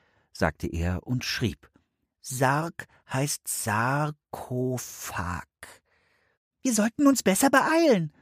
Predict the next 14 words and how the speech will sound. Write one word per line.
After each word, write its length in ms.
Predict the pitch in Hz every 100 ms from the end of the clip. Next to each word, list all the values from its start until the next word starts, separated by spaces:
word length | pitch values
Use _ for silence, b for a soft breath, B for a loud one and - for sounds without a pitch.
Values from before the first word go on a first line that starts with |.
| _
sagte 380 | - 101 - 101
Anne, 280 | 92 78 - b -
»wenn 200 | 233 233
wir 100 | 214
die 100 | 220
Mumie 320 | 226 214 214
noch 160 | 202
sehen 340 | - 214 190 180
wollen.« 380 | 180 160 131 - _ _ _ _ _ _ _ _ _ _
Sie 160 | - 123
kletterte 520 | - 156 196 190 160
die 100 | 156
Strickleiter 600 | - - 117 - 92 104
hinunter. 440 | 98 95 76 -